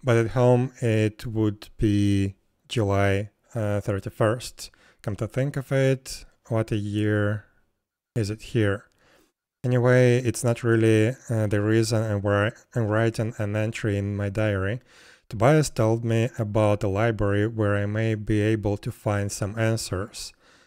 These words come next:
The library is at the, uh, Sentinel Enclave, just outside of town.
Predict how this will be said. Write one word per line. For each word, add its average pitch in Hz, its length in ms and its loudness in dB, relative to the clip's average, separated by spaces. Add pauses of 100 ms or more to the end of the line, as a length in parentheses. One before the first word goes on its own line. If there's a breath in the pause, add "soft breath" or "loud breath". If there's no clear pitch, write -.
(160 soft breath)
The 107 60 -2
library 135 640 2
is 117 400 0
at 104 240 -2
the, 101 340 -2 (680)
uh, 107 220 2
Sentinel 120 680 0
Enclave, 110 800 0 (180)
just 117 320 -2
outside 101 600 -2
of - 160 -8
town. 104 420 0